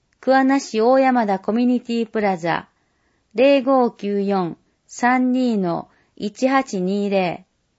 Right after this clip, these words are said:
チケットピア、零五七零零二の九九九九。Pコード、五零一の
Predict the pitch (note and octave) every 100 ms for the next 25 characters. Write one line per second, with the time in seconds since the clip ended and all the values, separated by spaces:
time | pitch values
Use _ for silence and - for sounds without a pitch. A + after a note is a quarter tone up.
0 | _ _ _ _ _ _ - - C#4 C#4+
1 | - C4 C4 B3+ A#3 F3 F#3 _ _ _
2 | _ _ _ _ - C#4 C#4+ C4 C4 A3
3 | F#3 G3 G#3+ G#3+ G#3 F3+ - - _ _
4 | _ - A3 C4+ C4+ B3+ B3+ A3 F#3+ D#3+
5 | D#3+ - _ _ _ - C4+ C#4+ C4 -
6 | B3+ G3+ G3 - A3+ A3 - G#3+ F3+ -
7 | _ _ _ _ _ _ _ _ _ _
8 | _ _ _ - C#4+ C4+ - C4+ A#3+ F3
9 | E3 C#3+ - _ _ _ _ _ _ _
10 | _ _ A3 F#3 C4 C#4 C4+ C4+ C4 G#3+
11 | G3+ G3 G#3 G#3+ G3 F3 D#3+